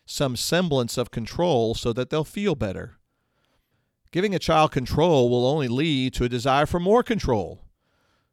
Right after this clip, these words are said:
Children need to learn submission to God and to parents. We must not treat our rebellious child like we are in some sort of hostage negotiation.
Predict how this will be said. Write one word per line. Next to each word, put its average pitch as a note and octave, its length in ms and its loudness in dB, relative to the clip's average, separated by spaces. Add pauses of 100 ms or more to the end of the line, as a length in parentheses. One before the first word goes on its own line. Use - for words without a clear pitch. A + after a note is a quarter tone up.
(140)
Children C#3+ 400 -4
need C#3 160 -4
to B2+ 80 -4
learn C#3+ 240 -4
submission C#3+ 720 -6
to A#2 120 -8
God A#2+ 460 -2
and A2 160 -8
to - 100 -8
parents. C3+ 680 -4 (1400)
We D#3 160 -4
must F3 320 -2
not D#3 180 0
treat D#3+ 260 -2
our C3 120 2
rebellious C3+ 500 -2
child C#3+ 460 0
like A#2 240 -2
we C3 160 -2
are A#2+ 180 0
in A#2 140 -6
some D3 320 -2
sort C3+ 380 0
of A2+ 120 -2
hostage C#3+ 580 -4
negotiation. B2 960 -2